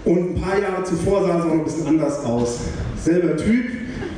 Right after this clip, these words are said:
kein Bart, weil ein Millimeter Bart hieß hundert Liegestütze, ich hatte keinen Bock auf Liegestütze, also Bart ab,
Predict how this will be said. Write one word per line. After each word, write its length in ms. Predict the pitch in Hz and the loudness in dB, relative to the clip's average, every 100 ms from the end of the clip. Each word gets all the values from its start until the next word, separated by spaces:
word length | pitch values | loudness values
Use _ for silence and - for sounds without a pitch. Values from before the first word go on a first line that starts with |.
| - | -2
kein 260 | 165 202 | 0 2
Bart, 340 | 196 196 190 190 | 0 0 0 0
weil 120 | 156 | 0
ein 180 | 165 185 | 2 4
Millimeter 440 | 180 175 170 156 | 4 2 0 -2
Bart 300 | - 165 - | -2 -2 2
hieß 200 | 165 - 175 | 0 2 0
hundert 260 | 160 - | 2 2
Liegestütze, 520 | 190 196 190 185 180 160 | 0 0 0 0 2 0
ich 100 | - | 0
hatte 100 | 143 | -2
keinen 160 | 135 | 0
Bock 140 | 139 185 | 0 0
auf 120 | 165 | 0
Liegestütze, 440 | 190 180 180 - | 0 2 0 -2
also 160 | 143 135 | -2 -2
Bart 320 | 127 123 170 | 0 -2 0
ab, 260 | 185 - | 0 -2